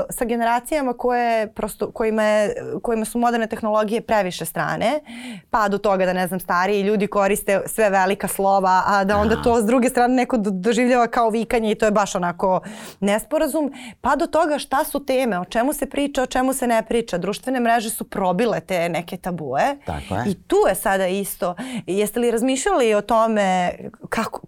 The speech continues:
Speaker 1: kakav je ovo specifičan trenutak u tom komunikološkom smislu?
Speaker 2: U komunikološkom smislu ima jedan fenomen koji je meni zanimljiv. Ovi gadžeti, telefone i tako dalje omogućavaju klincima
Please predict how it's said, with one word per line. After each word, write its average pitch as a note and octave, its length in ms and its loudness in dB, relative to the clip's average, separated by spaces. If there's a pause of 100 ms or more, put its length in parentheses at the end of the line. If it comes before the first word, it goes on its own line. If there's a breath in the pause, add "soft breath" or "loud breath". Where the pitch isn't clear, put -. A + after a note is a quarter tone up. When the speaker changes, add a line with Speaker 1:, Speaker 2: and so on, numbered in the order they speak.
Speaker 1:
kakav A#3 400 -2
je G#3+ 80 4
ovo G3+ 120 2
specifičan - 720 -6
trenutak F3+ 480 -6
u E3+ 40 -8
tom F3+ 200 -4
komunikološkom F3+ 760 -2
smislu? - 400 -4
Speaker 2:
U - 40 -2
komunikološkom D#3 760 0
smislu F3+ 360 0
ima E3+ 160 0
jedan E3+ 220 0
fenomen D#3 440 0
koji D3 140 2
je C#3+ 60 2
meni C3 520 0
zanimljiv. A2 680 -2
Ovi C3 600 0
gadžeti, B2 560 0
telefone A#2 520 -2
i A2 40 -4
tako A2+ 180 -4
dalje B2 360 0
omogućavaju A2+ 800 -2
klincima A#2+ 760 -4